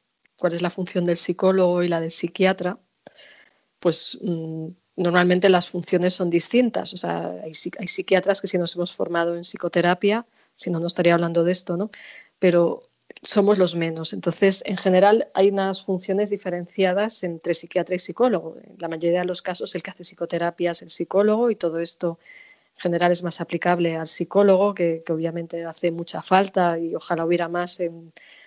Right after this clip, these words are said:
en los hospitales, etcétera, porque, vamos, me parece un, una parte fundamental de la salud.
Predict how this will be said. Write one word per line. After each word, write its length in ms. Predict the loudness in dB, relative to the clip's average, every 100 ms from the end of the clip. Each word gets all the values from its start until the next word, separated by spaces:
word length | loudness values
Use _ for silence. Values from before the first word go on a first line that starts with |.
| _ _
en 100 | -4
los 160 | -2 -4
hospitales, 800 | -4 -4 2 4 4 4 2 -4
etcétera, 520 | -2 0 2 0 -2
porque, 400 | -6 -6 -4 -4 _ -12
vamos, 220 | -10 -8
me 40 |
parece 340 | -8 -6 -2 -2
un, 320 | -4 -10 -12
una 300 | -8 -6 -8 -10 -2
parte 260 | -2 0 -2
fundamental 540 | 0 0 -2 0 2
de 60 | 2
la 120 | 0
salud. 360 | -2 0 0